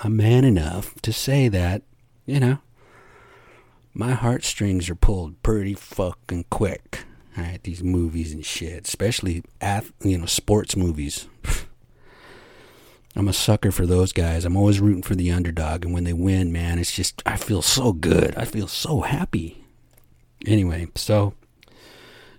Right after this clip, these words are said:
yeah, I, I gotta put a lot of deep thought into that, you know, because happiness is a choice, and, you know, we choose,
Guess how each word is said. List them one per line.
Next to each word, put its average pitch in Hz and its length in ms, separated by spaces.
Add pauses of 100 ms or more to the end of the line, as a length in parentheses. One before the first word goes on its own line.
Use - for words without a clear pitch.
yeah, 110 240
I, 107 200
I 120 40
gotta 120 400
put - 160
a 110 40
lot 107 120
of 92 80
deep 101 200
thought 104 280
into 92 200
that, 82 280 (260)
you 87 140
know, 85 280 (140)
because - 280
happiness 98 600
is 107 460
a - 60
choice, 87 600 (300)
and, 90 260 (180)
you - 140
know, 92 160
we 92 140
choose, 104 580